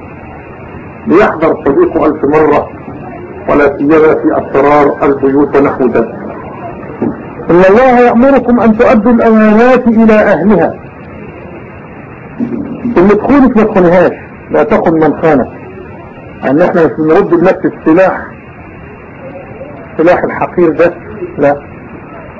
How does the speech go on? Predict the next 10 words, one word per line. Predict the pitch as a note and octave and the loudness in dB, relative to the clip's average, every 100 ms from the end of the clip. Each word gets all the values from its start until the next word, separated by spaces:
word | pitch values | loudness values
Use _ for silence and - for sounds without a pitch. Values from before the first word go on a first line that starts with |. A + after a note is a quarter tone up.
| - - - - - | -18 -18 -18 -16 -6
يؤدي | B2+ D#3 C#3+ | -2 0 2
الأمانة | D#3 D#3 E3+ F3+ - | 2 2 2 2 2
إلى | F3 E3+ D#3 | 2 2 2
من | D#3 | 2
ائتمنك، | - - F3 G#3 A3 - - - - - - - - - - - - | 0 0 2 2 2 -2 -12 -16 -16 -18 -16 -14 -14 -16 -16 -14 -2
ولا | D3 C#3+ | 2 4
تخن | C#3+ - - D3+ | 2 0 0 0
من | D3 C#3+ | 2 0
خانك. | - D#3+ D3 A#2 - - - - - - - - - - - - F5+ - - - - - - - - | 0 0 2 0 -6 -18 -18 -18 -20 -18 -18 -18 -18 -16 -16 -16 -16 -16 -18 -18 -20 -20 -20 -10 0
ونحن | E3+ A3 | 2 4